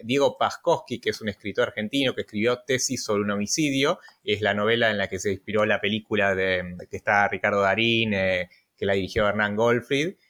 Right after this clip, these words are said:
eh, y hizo la adaptación Patricio Vega. Bueno, este, está buenísimo los talleres, porque no son los típicos talleres donde la gente va a leer. Vos vas con el cuento y,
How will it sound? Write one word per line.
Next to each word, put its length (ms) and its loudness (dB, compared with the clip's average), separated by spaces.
eh, 640 2
y 280 0
hizo 160 -2
la 80 2
adaptación 360 -2
Patricio 400 -2
Vega. 300 2
Bueno, 220 4
este, 540 0
está 220 0
buenísimo 420 2
los 120 0
talleres, 360 2
porque 180 0
no 80 0
son 140 0
los 120 0
típicos 380 -4
talleres 320 0
donde 140 0
la 80 0
gente 400 0
va 100 2
a 60 2
leer. 280 2
Vos 140 0
vas 160 2
con 140 -4
el 80 -4
cuento 360 0
y, 140 0